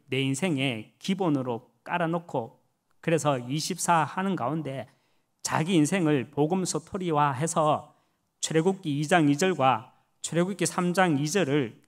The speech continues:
모세는 기록하였다는 것입니다. 그러면 한복 차림으로요, 하얀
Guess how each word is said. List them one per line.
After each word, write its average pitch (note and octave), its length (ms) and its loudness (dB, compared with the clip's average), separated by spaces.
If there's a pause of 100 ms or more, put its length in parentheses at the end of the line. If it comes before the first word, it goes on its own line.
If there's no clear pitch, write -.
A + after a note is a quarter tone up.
(140)
모세는 E3 520 0 (280)
기록하였다는 D3+ 720 -4
것입니다. - 480 -18 (2500)
그러면 F#3+ 380 8
한복 F#3+ 280 2
차림으로요, A#2+ 640 -2 (760)
하얀 D3+ 800 2